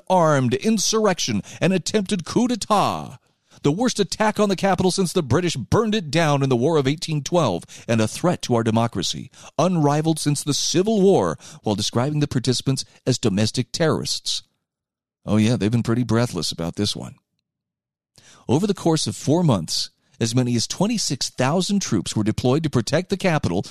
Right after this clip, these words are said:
through the threat, though the threat of imminent violence was minimal. That the House of Representatives recently voted for one point nine billion dollars to enhance Capitol security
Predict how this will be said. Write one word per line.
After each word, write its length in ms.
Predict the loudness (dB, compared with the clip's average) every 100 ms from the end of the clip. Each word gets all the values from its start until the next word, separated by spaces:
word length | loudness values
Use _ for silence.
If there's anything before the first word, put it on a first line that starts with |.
| -14 -18
through 240 | -4 2 2
the 100 | 2
threat, 460 | -2 0 0 0
though 100 | 0
the 120 | 0 0
threat 280 | 0 0
of 140 | -2 -2
imminent 420 | 0 2 0 -2
violence 480 | -2 0 0 0 0
was 180 | 0 2
minimal. 600 | 2 2 2 0 -4 -12 _ _ _ _ _ _ _ _ _ _ _ -4
That 120 | 0
the 100 | 2
House 240 | 2 2 0
of 100 | 0
Representatives 640 | 2 2 2 0 0 -2
recently 500 | -2 -2 -2 -2 -2
voted 320 | -2 -4 -4
for 100 | -4
one 240 | 0 0 0
point 280 | -2 -2
nine 300 | 0 0 0
billion 440 | 0 2 2 0 0
dollars 360 | 0 -2 -2
to 140 | 0 0
enhance 380 | 0 0 -2 -2
Capitol 360 | -2 0 -2
security 600 | -2 -4 -2 -2 -4 -8